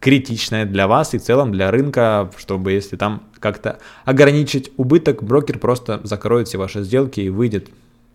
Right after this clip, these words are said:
вас в кэш. Но если такие ситуации случаются по типу нефти и то, что вот сейчас целый месяц почти нечто, не было торгов по акциям, то брокер просто-напросто не успеет у вас закрыть счёт, потому что, ну,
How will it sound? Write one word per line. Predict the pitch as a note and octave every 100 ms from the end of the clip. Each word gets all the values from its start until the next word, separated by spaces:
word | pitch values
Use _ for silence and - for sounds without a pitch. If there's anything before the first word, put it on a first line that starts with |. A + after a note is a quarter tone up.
| _ -
вас | F#2+ G2 - - _
в |
кэш. | - F2+ - - _ _ _ _ _ _ -
Но | C3 D3 G#2 D#2 -
если | F#2+ A#2 B2+ A#2+
такие | A2+ A2+ A#2+ A#2
ситуации | A#2 G2+ G#2+ A#2 A2+ - F#2+
случаются | - G2 D#2+ C#3 D#3 A2+ - - - _
по | G#2+
типу | G#2 G#2 F#2
нефти | F#2+ G#2+ G#2+ -
и | G2 -
то, | - F#2+
что | - G2
вот | F#2+ -
сейчас | G2 A2 G2+ - - -
целый | A2 A2
месяц | G2 G#2+ G2+ F2+
почти | - F#2 - F#2
нечто, | G2 G2 - F#2+
не | G2+ G#2+ A2 A2
было | F#2+ F2+
торгов | - F2+ F2+ G#2+ F#3 - - _ _ -
по | G#2+ G#2+ G#2 -
акциям, | G2 - F2+ E2+ - _
то | - A2 B2
брокер | A#2 A#2+ B2+ E3
просто-напросто | - B2 B2 B2 B2 D3+ D3+ -
не | B2 A#2
успеет | G2+ - A#2+ D3+ G#2+ -
у | F#2
вас | G2+ G#2+
закрыть | F#2 F#2+ - G#2+ F#2+ -
счёт, | - - - A2 C#3
потому | A2 G#2 G2 G2+
что, | - - G2 F#2 -
ну, | G2+